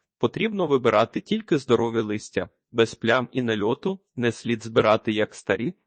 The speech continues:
так і занадто молоде листя, в старих вже мало корисних речовин, а обривання молодих листочків шкодить рослині. Зібране листя слід висушити в тіні,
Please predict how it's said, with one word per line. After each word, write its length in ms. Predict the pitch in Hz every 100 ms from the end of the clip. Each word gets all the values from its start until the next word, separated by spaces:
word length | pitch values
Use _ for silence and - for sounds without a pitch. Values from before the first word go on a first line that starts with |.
| _
так 280 | 170 180 -
і 80 | 143
занадто 560 | 113 107 151 202 - 151
молоде 360 | 127 113 107
листя, 520 | 104 127 170 - 170 - _ _
в 80 | -
старих 420 | - 131 139 131
вже 220 | 110 113
мало 280 | 110 104 104
корисних 560 | - 135 120 - 107 110
речовин, 540 | 101 - 104 101 117 - _
а 140 | - 117
обривання 520 | 104 104 107 143 165
молодих 500 | 170 156 123 113 -
листочків 600 | 107 - 110 107 - 107
шкодить 460 | - - 107 107 -
рослині. 680 | 104 - 110 123 156 135 - _
Зібране 540 | 113 120 110 107 104
листя 380 | 104 147 - 151
слід 320 | - 120 110
висушити 580 | 107 110 - - 107 -
в 120 | -
тіні, 380 | - 104 110 95